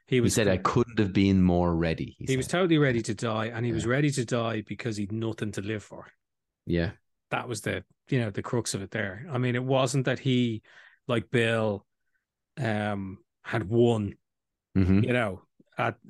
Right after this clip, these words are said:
Speaker 1: had won at, at, at, at, at the, uh, at the apocalypse or whatever. He,
Speaker 2: Mm-hmm.
Speaker 1: he had been beaten. You know, he was the other end of that spectrum.
Speaker 2: Yeah.
Speaker 1: Uh, you know,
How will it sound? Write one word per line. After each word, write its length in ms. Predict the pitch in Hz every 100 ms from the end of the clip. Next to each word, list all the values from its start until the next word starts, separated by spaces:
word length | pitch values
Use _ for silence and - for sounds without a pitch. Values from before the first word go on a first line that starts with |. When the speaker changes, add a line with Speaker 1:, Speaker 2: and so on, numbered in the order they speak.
| -
Speaker 1:
had 220 | 135 113
won 460 | 110 139 131 117 113
at, 240 | 110 113
at, 180 | 117 117
at, 260 | 117 113 -
at, 180 | 117 104 _ -
at 200 | 117 -
the, 260 | 120 101 101
uh, 220 | 95 107
at 80 | 107
the 80 | 110
apocalypse 500 | - 110 107 95 110
or 40 |
whatever. 280 | 104 101 95 - - -
He, 320 | - 131 120 98
Speaker 2:
Mm-hmm. 340 | 110 104 -
Speaker 1:
he 100 | 127
had 100 | 113
been 220 | 110 95
beaten. 400 | - 117 139 90 - _ _
You 120 | 113
know, 60 | 101
he 120 | 117
was 120 | 107
the 120 | 104
other 180 | 107 107
end 160 | 101 104
of 80 |
that 180 | 95 98
spectrum. 480 | - 95 - 85 76 _ _ - _ _ -
Speaker 2:
Yeah. 200 | 87 82
Speaker 1:
Uh, 180 | 98 92
you 160 | 123 107
know, 220 | 90